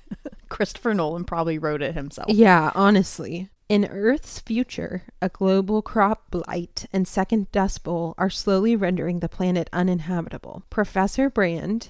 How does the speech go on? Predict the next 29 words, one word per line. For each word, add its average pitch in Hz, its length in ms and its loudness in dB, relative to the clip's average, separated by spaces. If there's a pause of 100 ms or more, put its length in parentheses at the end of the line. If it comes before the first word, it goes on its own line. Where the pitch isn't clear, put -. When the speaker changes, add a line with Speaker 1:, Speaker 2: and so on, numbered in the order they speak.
(120)
Speaker 2:
a 185 100 -2
brilliant 196 480 2
nasa 190 500 0
physicist, 165 640 -4
is 180 200 -4
working 180 360 2
on 240 160 2
plans 180 420 -2
to 180 120 -4
save 185 320 -2
mankind 180 720 -4
by 165 140 -4
transporting 180 760 -4 (100)
Earth's 190 300 -2
population 190 920 -2
to - 180 -4
a 170 60 0
new 185 260 0
home 175 360 -2
via 170 400 -2
a 175 80 -4
wormhole. 165 680 -6
Brand 190 340 2
must 233 240 2
send 180 320 0
former 190 400 0
nasa 196 480 0
pilot 170 400 -4 (140)
Cooper 185 500 -4